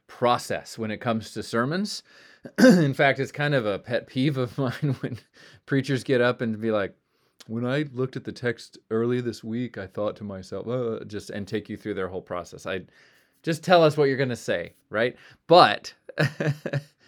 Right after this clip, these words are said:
I'm breaking that practice this week because this text has haunted me in terms of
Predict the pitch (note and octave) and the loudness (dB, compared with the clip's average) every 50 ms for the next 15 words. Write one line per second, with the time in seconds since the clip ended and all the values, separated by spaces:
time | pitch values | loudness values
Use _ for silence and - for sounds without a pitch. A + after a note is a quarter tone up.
0 | _ _ _ _ _ _ _ _ - B2+ C3+ D3+ D3+ D3 D3 C#3+ C#3+ D3 A#2+ A2+ | _ _ _ _ _ _ _ _ 0 2 2 4 6 6 6 6 6 4 2 2
1 | A2+ A2+ A#2 A#2+ B2+ - - _ _ - C3+ B2 B2+ B2+ B2+ - E3 E3+ E3+ E3 | 2 0 2 0 0 -2 -6 _ _ 0 2 4 4 4 2 2 2 2 0 0
2 | - - C3 B2 A#2 - - B2 B2+ C3 C#3 D#3 E3+ D#3+ - - - - C3+ A2+ | -2 -2 -2 -2 -2 -4 -4 -2 0 0 2 0 0 -4 -8 -16 -10 -8 -8 -8
3 | - - C#3 C3 B2 A2 A2 B2 B2 A2+ - - - - - - C3+ C#3 C#3+ C#3+ | -6 -4 -2 -2 -2 -2 -4 -6 -6 -6 -8 -10 -18 -18 -8 -4 -2 -2 -2 -2
4 | - - - - B2+ A2+ G2+ F#2+ - - - - - - C#3 C#3 C#3+ D#3 D#3+ D3 | -6 -16 -14 -6 -4 -2 -2 -2 -4 -10 -20 -20 -12 -6 -2 0 0 0 0 -2
5 | - E3 C#3+ B2 B2+ B2+ B2+ C3+ C#3+ D3+ D#3+ E3 E3 - _ - - - _ - | -4 -4 -4 -4 -4 -4 -4 -4 -4 -4 -6 -8 -10 -14 _ -20 -20 -20 _ -8
6 | A#2+ A2+ G#2+ - - - - E3 D#3+ E3 E3 D#3+ C#3+ - - - - - A2+ A#2+ | -6 -6 -6 -6 -8 -6 -2 -2 0 0 0 -2 -6 -8 -8 -8 -4 -2 0 0
7 | A#2+ A#2+ B2 B2 B2 B2 A#2+ A#2 - | 0 0 0 0 0 -2 -2 -6 -10